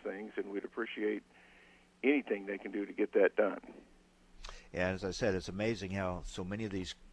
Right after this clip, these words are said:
Speaker 2: huge issues are coming to a head here at the same time. All right, Dale, thanks a lot, and we'll see what happens in the, uh, coming weeks, and we'll stay in touch. Thank you.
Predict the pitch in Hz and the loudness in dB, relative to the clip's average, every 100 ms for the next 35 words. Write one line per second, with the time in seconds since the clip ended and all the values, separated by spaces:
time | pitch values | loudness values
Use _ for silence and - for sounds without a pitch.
0 | - - 151 139 120 135 - 85 76 87 | -16 -4 -2 0 0 -2 -2 -6 -6 -8
1 | 82 107 90 87 110 107 95 95 85 98 | -8 -4 -2 -2 -4 -4 -4 -2 -2 2
2 | 101 85 80 90 82 78 92 92 - 92 | 0 0 -4 -2 -2 -4 -6 -6 -6 -4
3 | 90 98 107 82 - - - - 131 175 | -4 0 0 0 -6 -16 -14 4 10 12
4 | 180 143 151 160 165 170 - 151 160 170 | 12 10 10 10 8 8 4 4 10 10
5 | 160 135 117 107 - 131 135 139 143 143 | 10 6 0 -2 -2 2 8 10 8 6
6 | 135 120 123 123 120 117 113 139 139 135 | 0 -2 0 4 6 6 6 4 4 6
7 | 147 143 - 104 - 131 131 135 151 113 | 6 4 -2 -4 2 4 4 6 6 6
8 | - 131 143 131 131 139 | 4 2 2 0 -2 -2